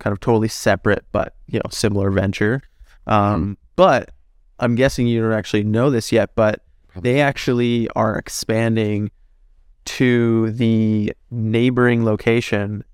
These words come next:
Speaker 1: Century Casino is out of business.
Speaker 2: That's, that's 'cause that's right next to us,
Speaker 1: Right next
Speaker 2: right?
Speaker 1: door.
Speaker 2: That's what I thought I heard, but
Speaker 1: That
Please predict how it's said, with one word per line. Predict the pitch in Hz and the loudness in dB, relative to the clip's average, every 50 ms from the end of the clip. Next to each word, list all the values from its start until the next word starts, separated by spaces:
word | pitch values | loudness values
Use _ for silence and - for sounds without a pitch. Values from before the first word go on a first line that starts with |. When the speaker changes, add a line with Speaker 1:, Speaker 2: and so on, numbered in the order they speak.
| - - - | -20 -20 -20
Speaker 1:
Century | - - - 131 123 120 - 135 120 | -12 -4 -2 0 0 0 0 -2 -2
Casino | - - 110 - - 123 120 110 104 101 104 101 - - | -2 -4 -6 -4 -2 -2 0 0 -2 -4 -6 -8 -6 -4
is | 113 107 110 | -2 0 2
out | 107 107 | 2 2
of | 110 95 | 2 0
business. | 107 113 - 143 143 160 175 - - - - _ _ _ _ - | -2 -2 -2 -2 -4 -4 -6 -8 -10 -16 -18 _ _ _ _ -10
Speaker 2:
That's, | 135 - - 170 - - - | -8 -4 -4 -6 -6 -6 -2
that's | 120 151 143 - - - | 2 2 2 0 -2 -14
'cause | - - 127 | -10 -6 0
that's | 120 143 127 - - - | 0 0 0 0 -6 -4
right | 123 131 135 123 | 0 0 2 2
next | 127 139 143 - - - | 2 2 0 0 -4 -4
to | - 98 78 | -4 -2 0
us, | - | 0
Speaker 1:
Right | 151 170 165 104 | -2 -2 0 -2
next | 95 101 | -2 0
Speaker 2:
right? | 110 123 | 0 0
Speaker 1:
door. | 123 139 127 113 104 | 0 0 0 0 0
Speaker 2:
That's | 123 123 - | -2 -4 -2
what | 180 202 | -2 -2
I | 196 | -2
thought | - - 180 175 165 | -2 -2 -2 0 0
I | 156 | 0
heard, | 113 127 165 180 180 139 | 0 2 2 2 2 2
but | 120 131 120 123 | 2 0 0 0
Speaker 1:
That | 139 147 175 - | 0 0 -2 -4